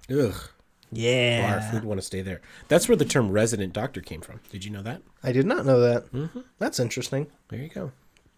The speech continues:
Speaker 2: That probably sucked.
Speaker 1: Oh, I can imagine so. They need you downstairs.
Speaker 2: Oh, God. It's so dramatic.
Speaker 1: Can't get away.
Speaker 2: Um, okay, so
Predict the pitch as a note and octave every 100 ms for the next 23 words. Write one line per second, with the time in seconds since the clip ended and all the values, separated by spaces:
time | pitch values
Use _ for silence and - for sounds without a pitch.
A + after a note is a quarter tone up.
0 | _ _ _ - E3 E3+ D#3 C#3 C#3+ D#3
1 | - F3 - - _ _ _ _ - -
2 | C#3 G#2 - G#2+ A2+ A2+ F#2+ - A#2+ E2
3 | - _ _ - _ _ _ _ - -
4 | G#2 F#2+ E2+ F2 E2+ F2 - E2+ F2+ -
5 | - _ _ _ _ _ _ - B2 A2+
6 | C3 A#2 A2+ - C#3+ B2+ A2+ B2 C3 A2+
7 | - - G2+ F2 D2+ C2+ - _ _ _
8 | - - - - - - - C#3+ D3+ D3+
9 | E3 E3 B2+ A2+ G3 D3+